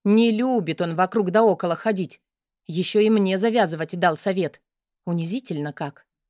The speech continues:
Да и в ваших советах, господин Орешек, я не нуждаюсь. Так что идите лесом. Вот. Мысленно распушив пёрышки гордости,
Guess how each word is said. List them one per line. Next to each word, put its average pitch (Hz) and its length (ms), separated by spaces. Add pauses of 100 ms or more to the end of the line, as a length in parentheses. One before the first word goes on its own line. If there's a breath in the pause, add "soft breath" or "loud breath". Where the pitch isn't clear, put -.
(400)
Да 151 140
и 190 120
в 165 80
ваших 208 320
советах, 202 460
господин 190 480
Орешек, 190 420
я 302 180
не 226 140
нуждаюсь. 180 600 (400)
Так 226 180
что 226 200
идите 190 360
лесом. 170 500 (460)
Вот. 190 360 (840)
Мысленно 180 480
распушив - 540
пёрышки 185 440
гордости, 208 640